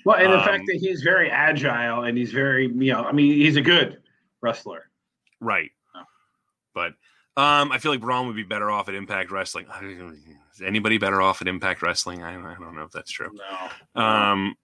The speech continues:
Speaker 2: but either way, um, I'm just saying, I, I feel like he could do well in Japan, and I feel like it would help him adjust his style a little bit, too. Uh, I've heard that before, but it's still a pretty accepted term. I listen to podcasts all the time where these guys talk about wrestling over there,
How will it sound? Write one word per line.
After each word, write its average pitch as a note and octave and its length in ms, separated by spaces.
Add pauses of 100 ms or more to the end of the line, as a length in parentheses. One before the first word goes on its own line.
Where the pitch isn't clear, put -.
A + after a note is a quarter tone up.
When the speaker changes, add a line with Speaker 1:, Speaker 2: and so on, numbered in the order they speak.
(240)
Speaker 2:
but A#2 400
either E3 300
way, F#2 380 (200)
um, G#2 640 (1700)
I'm C3+ 140
just B2 180
saying, A2+ 340
I, A2+ 340
I A#2 40
feel C3 220
like A2+ 200
he G#2 500
could A2 180
do G2+ 580 (640)
well C3 380
in A#2 140
Japan, G#2 480 (360)
and E3 120
I - 20
feel G#3+ 140
like E3+ 100
it D3 40
would C3+ 100
help C#3+ 160
him A#2+ 100
adjust A2 300
his G#2+ 100
style G#2+ 380
a - 20
little E2 260
bit, D#2+ 200
too. D#2+ 220 (500)
Uh, F3 160
I've G3 160
heard F#3 200
that D#3 180
before, C3 340
but C3+ 140
it's A2+ 100
still C#3 200
a A#2+ 40
pretty C3 220
accepted A#2 400
term. B2 200
I A2 60
listen A2+ 260
to - 20
podcasts A2 520
all G#2+ 100
the G2 60
time A2 180
where G2+ 60
these G2 100
guys G#2 160
talk G#2 220
about G2+ 160
wrestling G#2 320
over A2 160
there, A#2 240